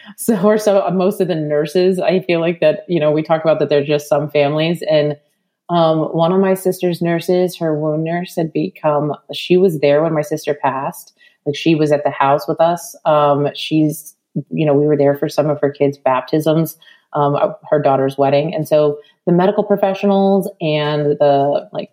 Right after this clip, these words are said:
cancer families have all beca-, have, like, just become this extended family for us. And then when you talk about the trips,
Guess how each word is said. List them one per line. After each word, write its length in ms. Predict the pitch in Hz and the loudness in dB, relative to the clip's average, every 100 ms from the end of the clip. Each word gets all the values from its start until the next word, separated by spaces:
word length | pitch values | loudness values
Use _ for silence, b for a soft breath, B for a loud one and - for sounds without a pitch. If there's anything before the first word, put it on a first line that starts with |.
| _ | _
cancer 280 | - 175 175 | -4 -2 -2
families 320 | 170 170 170 | 0 0 0
have 100 | 170 | -2
all 180 | - 160 | 0 0
beca-, 480 | 156 151 - 160 156 | 0 -4 -2 -2 -2
have, 240 | - 147 | -2 0
like, 180 | 147 139 | 2 0
just 160 | 160 165 | -4 -6
become 320 | 160 - 156 | -8 -2 -2
this 180 | 147 - _ _ - _ - | -2 -6 _ _ -20 _ -10
extended 540 | 151 - 151 156 143 | -10 -2 0 0 -2
family 340 | 143 143 156 | 0 0 0
for 200 | 165 196 208 | 0 2 2
us. 280 | 226 - - B B B B | 0 -6 -18 B B B B
And 120 | 170 | -4
then 240 | 165 160 - - | -2 -2 -4 -4
when 220 | 165 165 | 0 2
you 80 | 160 | 2
talk 240 | 160 160 | 0 -2
about 240 | 165 147 - | 0 0 0
the 60 | 139 | -6
trips, 480 | - 143 143 - | -2 -2 -2 -12